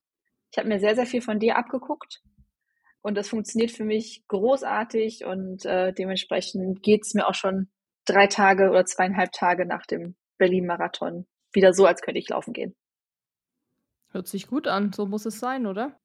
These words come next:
Speaker 1: Ja, so
Speaker 2: <laughs>
Speaker 1: soll's sein. Das ist ja meine große Hoffnung. Ich hab ja große Ziele für das nächste Jahr.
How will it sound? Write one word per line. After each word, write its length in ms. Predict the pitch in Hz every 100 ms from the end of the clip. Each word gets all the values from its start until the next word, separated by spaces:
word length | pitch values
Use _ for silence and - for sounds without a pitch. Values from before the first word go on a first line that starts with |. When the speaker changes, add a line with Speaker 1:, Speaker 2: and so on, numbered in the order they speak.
| _
Speaker 1:
Ja, 360 | - 240 339 359
so 100 | 262
Speaker 2:
<laughs> 20 |
Speaker 1:
soll's 380 | 208 247 415 -
sein. 380 | 302 262 220 208
Das 140 | 226
ist 160 | 262 254
ja 280 | 254 247 220
meine 240 | 240 247
große 360 | 247 269 277 233
Hoffnung. 380 | 269 - 330 269
Ich 120 | 254
hab 120 | 262
ja 240 | 269 240 240 - - - - -
große 500 | 240 285 349 349 277
Ziele 360 | - 269 349
für 180 | 349 330
das 240 | - -
nächste 360 | 285 311 330 -
Jahr. 440 | 262 262 320 381